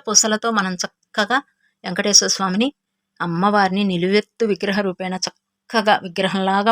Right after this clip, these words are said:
ఉండేటట్టుగా ఒక షీటల్లే రెడీ చేసుకున్నాం. చక్కగా ఇలా ఒక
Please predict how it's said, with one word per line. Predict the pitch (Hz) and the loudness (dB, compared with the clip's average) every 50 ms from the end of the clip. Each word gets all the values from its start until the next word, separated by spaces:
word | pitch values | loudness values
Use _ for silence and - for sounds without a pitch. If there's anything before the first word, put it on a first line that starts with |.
| 226 214 | 2 2
ఉండేటట్టుగా | 190 180 196 196 - 196 - _ _ - 196 247 277 - _ _ _ _ _ _ _ _ _ - - | 2 0 -2 -2 -2 -8 -10 _ _ -2 0 0 0 0 _ _ _ _ _ _ _ _ _ -20 -12
ఒక | - 170 - | -8 -6 -4
షీటల్లే | - 180 170 - - 175 185 196 202 220 269 302 262 | -4 -4 -2 -2 -2 0 0 2 4 6 6 6 4
రెడీ | 165 151 151 151 143 | 2 -2 -4 -2 2
చేసుకున్నాం. | - - - - 190 170 - - _ _ _ _ _ _ _ - | 2 2 2 2 -2 -10 -12 -16 _ _ _ _ _ _ _ -8
చక్కగా | 233 - - 240 233 233 220 214 214 226 233 - _ _ _ _ _ _ 190 | -8 -6 -4 2 4 6 6 6 4 2 0 -6 _ _ _ _ _ _ -2
ఇలా | 180 180 175 - - 180 | -2 -2 -2 -2 -4 -4
ఒక | - | -2